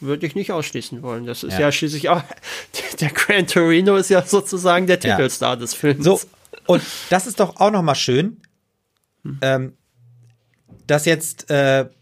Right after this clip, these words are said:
Speaker 2: der Polizist ihn in seiner,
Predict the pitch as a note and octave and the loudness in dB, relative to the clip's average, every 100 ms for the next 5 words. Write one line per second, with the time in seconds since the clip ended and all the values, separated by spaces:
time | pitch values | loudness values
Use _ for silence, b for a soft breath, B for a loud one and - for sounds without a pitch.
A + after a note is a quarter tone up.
0 | _ _ _ B2+ C#3+ C3+ D#3 C#3+ - G3 | _ _ _ -4 -2 0 -2 0 2 2
1 | - - - _ _ _ _ _ _ _ | 0 -8 -18 _ _ _ _ _ _ _
2 | - E3+ E3 D3+ C#3+ C#3+ C#3+ C3+ | 0 0 2 0 0 0 4 2